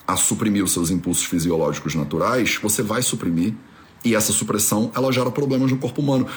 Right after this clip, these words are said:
Não é uma questão de religião, percebe? Não é uma questão de porque Shiva mandou alguma coisa. É uma questão de funcionamento adequado do corpo físico mesmo. O corpo, ele tem lá as suas regras biológicas e tal.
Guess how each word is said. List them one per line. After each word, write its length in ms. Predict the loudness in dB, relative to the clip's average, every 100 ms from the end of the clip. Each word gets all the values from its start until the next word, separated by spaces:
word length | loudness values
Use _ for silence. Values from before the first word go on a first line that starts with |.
| -2
Não 120 | 2
é 60 | 2
uma 40 |
questão 260 | 2 2 2
de 120 | 2
religião, 720 | 2 2 4 4 4 4 2
percebe? 500 | 0 0 2 2 2
Não 80 | 2
é 40 |
uma 80 | 2
questão 360 | 2 0 2 2
de 300 | 4 2 0 -4 -16 -12
porque 200 | -2 0
Shiva 640 | 2 2 4 2 2 2
mandou 600 | 2 2 2 2 2 2
alguma 280 | 0 -2 -2
coisa. 400 | -2 -2 -2 -4 -8 -14 -2
É 80 | 0
uma 120 | 2
questão 280 | 0 0 0
de 80 |
funcionamento 680 | 0 0 0 2 2 2 2
adequado 440 | 0 0 0 2
do 100 | 0
corpo 240 | 0 -4 -4
físico 540 | -2 0 2 2 0
mesmo. 360 | -2 0 0 -2
O 40 |
corpo, 520 | 0 -2 -2 -2 -2 -2 -8 -2
ele 180 | 0
tem 240 | 2 0 0
lá 200 | 2 2
as 80 | 2
suas 220 | 0 0
regras 420 | 2 2 0 -2
biológicas 720 | 0 0 2 2 0 -2 -2
e 40 | -2
tal. 360 | 0 0 -2